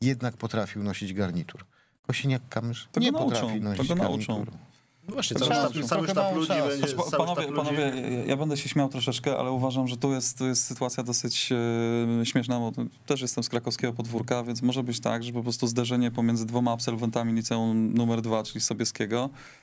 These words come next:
Speaker 2: będzie najciekawszą rzeczą, która może się zdarzyć w przyszłej kampanii, no bo zarówno prezydent je kończył, jak i kończył je także pan Kosiniak-Kamysz. Więc to tak, e, mówię,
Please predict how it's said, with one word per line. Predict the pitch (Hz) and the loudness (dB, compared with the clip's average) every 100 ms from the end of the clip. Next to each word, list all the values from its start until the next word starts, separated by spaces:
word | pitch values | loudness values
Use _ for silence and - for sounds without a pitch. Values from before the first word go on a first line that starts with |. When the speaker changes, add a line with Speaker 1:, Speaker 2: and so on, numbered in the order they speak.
| _ - | _ -2
Speaker 2:
będzie | 120 123 | 0 2
najciekawszą | 123 - 123 120 123 | 0 0 -2 -2 -2
rzeczą, | 117 120 117 | -2 -2 -2
która | 117 | 0
może | 117 117 | 0 0
się | 123 | -2
zdarzyć | 120 117 120 | 0 0 -2
w | - | -4
przyszłej | 113 - 117 123 | -2 0 0 0
kampanii, | - 127 135 127 110 | -2 -4 -2 -2 -2
no | 107 | -4
bo | 113 | -2
zarówno | 113 113 113 | -2 0 0
prezydent | 120 113 113 107 | 0 -2 -2 -2
je | 110 | -2
kończył, | - 113 - 113 | -2 -2 0 0
jak | 113 107 | 0 -2
i | 110 | -4
kończył | 117 110 - | -2 -2 -2
je | 107 120 - - - _ _ - | -2 -4 -8 -20 -20 _ _ -4
także | 107 113 | -2 -2
pan | 113 110 | 0 -2
Kosiniak-Kamysz. | - - 120 113 - 110 107 131 - - - _ _ - | -2 -4 -2 -2 -2 -4 -2 -2 -4 -10 -20 _ _ -2
Więc | 113 | -2
to | - | -2
tak, | 117 120 120 | -4 -4 -4
e, | 113 120 117 | -2 -4 0
mówię, | 120 113 98 | 0 2 -2